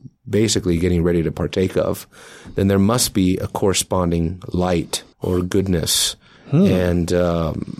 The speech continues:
Speaker 1: I, that's just by God's grace that I'd come to that conclusion. And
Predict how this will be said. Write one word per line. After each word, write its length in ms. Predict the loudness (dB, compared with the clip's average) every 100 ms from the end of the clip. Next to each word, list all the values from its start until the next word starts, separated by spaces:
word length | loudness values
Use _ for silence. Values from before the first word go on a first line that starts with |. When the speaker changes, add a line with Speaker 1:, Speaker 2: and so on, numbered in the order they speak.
| -8
Speaker 1:
I, 340 | -8 -8 -10 -12 -4
that's 340 | -2 0 -2
just 440 | -2 -2 -2 -4 -4
by 140 | -2
God's 280 | 0 0 0
grace 320 | 2 2 2
that 100 | 0
I'd 180 | 0 0
come 160 | 0 2
to 60 |
that 180 | 2 0
conclusion. 560 | -4 0 2 2 2 2
And 220 | 0